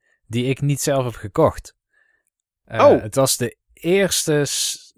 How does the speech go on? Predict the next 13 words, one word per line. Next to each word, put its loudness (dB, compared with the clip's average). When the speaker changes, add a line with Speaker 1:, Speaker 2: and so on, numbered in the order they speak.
Speaker 1:
console 2
sinds -2
de 0
snes, 0
denk -2
ik. -6
Nee, -2
Nintendo -2
vierenzestig, -4
die -4
ik -6
heb -6
gekregen. -4